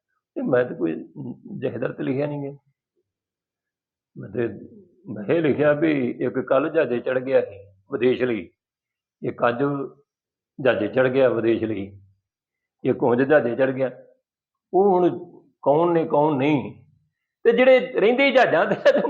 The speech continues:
ਮੈਂ ਉਹਦੇ ਬਾਰੇ ਕੀ ਉੱਥੇ ਕੀ ਕਹੂੰਗਾ ਕਿ ਅੱਜ ਚੜ੍ਹ ਗਏ, ਕੱਲ੍ਹ ਚੜ੍ਹ ਗਏ, ਰਹਿੰਦੇ ਹੀ ਜਹਾਜ਼ਾਂ ਤੇ ਆ। ਹਾਂ, ਮਹਾਰਾਜ ਕਿਰਪਾ ਕਰੇ। ਹਾਂਜੀ, ਜਹਾਜ਼ਾਂ ਤੋਂ ਉਤਰ ਕੇ ਕਿਤੇ ਸਾਡੇ ਸਿੱਖ ਵਿਹੜਿਆਂ ਦੇ ਵਿੱਚੋਂ ਕਿਤੇ ਆ ਜਾਣ ਨਾ ਜੀ, ਤੇ ਸਿੱਖੀ ਬਚ ਜੂਗੀ।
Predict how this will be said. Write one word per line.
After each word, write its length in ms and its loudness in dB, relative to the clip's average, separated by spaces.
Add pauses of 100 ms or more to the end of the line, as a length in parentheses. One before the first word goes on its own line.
(160)
ਮੈਂ 240 4
ਉਹਦੇ 180 2
ਬਾਰੇ 180 2
ਕੀ 460 -10
ਉੱਥੇ 200 -6 (180)
ਕੀ 120 -20
ਕਹੂੰਗਾ 400 0
ਕਿ 180 2
ਅੱਜ 140 -2
ਚੜ੍ਹ 220 0
ਗਏ, 140 2
ਕੱਲ੍ਹ 220 0
ਚੜ੍ਹ 200 -2
ਗਏ, 100 0
ਰਹਿੰਦੇ 220 0
ਹੀ 60 0
ਜਹਾਜ਼ਾਂ 280 4
ਤੇ 180 -6
ਆ। 80 -18 (1200)
ਹਾਂ, 260 -4 (380)
ਮਹਾਰਾਜ 260 -2
ਕਿਰਪਾ 280 0
ਕਰੇ। 540 0 (720)
ਹਾਂਜੀ, 260 4
ਜਹਾਜ਼ਾਂ 540 0
ਤੋਂ 160 0
ਉਤਰ 160 -2
ਕੇ 120 2
ਕਿਤੇ 520 -4 (220)
ਸਾਡੇ 600 -2 (380)
ਸਿੱਖ 400 2
ਵਿਹੜਿਆਂ 360 4
ਦੇ 100 2
ਵਿੱਚੋਂ 280 -4
ਕਿਤੇ 220 -2
ਆ 140 4
ਜਾਣ 160 4
ਨਾ 120 0
ਜੀ, 220 -8 (680)
ਤੇ 60 -2
ਸਿੱਖੀ 320 -2
ਬਚ 240 0
ਜੂਗੀ। 260 -20